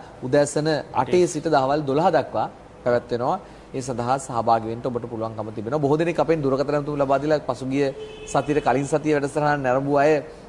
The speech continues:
මේ ගැන තොරතුරු විමසා සිටියා. ඒ වගේම, අ, තලවතුගොඩ හෝකන්දර පාරේ සුගතාරාමේහි සෑම මාසකම පළවෙනි සෙනසුරාදා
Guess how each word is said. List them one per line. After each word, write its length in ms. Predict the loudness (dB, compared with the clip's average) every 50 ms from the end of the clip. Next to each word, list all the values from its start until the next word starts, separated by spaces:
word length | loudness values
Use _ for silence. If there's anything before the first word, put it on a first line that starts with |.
| -14 -8
මේ 120 | -6 0
ගැන 160 | 0 0 2
තොරතුරු 360 | 2 0 -4 -2 -2 -2 0 0 0
විමසා 400 | -2 0 0 0 2 4 4 4
සිටියා. 340 | 2 0 -6 -4 0 0 2
ඒ 40 | 2
වගේම, 280 | 2 2 2 2 2
අ, 80 | 2 0 0 -6 -12 -18 -20 -20 -16 -8 -2 2 2 4 2 2
තලවතුගොඩ 520 | 2 2 4 4 4 4 4 2 4 6 6 6 6 6
හෝකන්දර 480 | 4 2 2 2 2 0 2 2 2 2
පාරේ 520 | 2 4 4 4 4 4 2 0 -2 -4 -8 -12 -14
සුගතාරාමේහි 920 | -8 -6 0 2 2 4 6 6 6 6 6 4 4 2 -2 -2 -4 -4 -6 -8 -12 -18 -20 -20 -20 -20
සෑම 280 | -6 -2 0 0 0 2 2
මාසකම 420 | 0 0 0 0 -2 0 0 0 0 -2
පළවෙනි 440 | 0 2 2 4 4 2 2 0
සෙනසුරාදා 600 | -2 -4 -4 -4 -4 -2 2 2 2 2 0 -4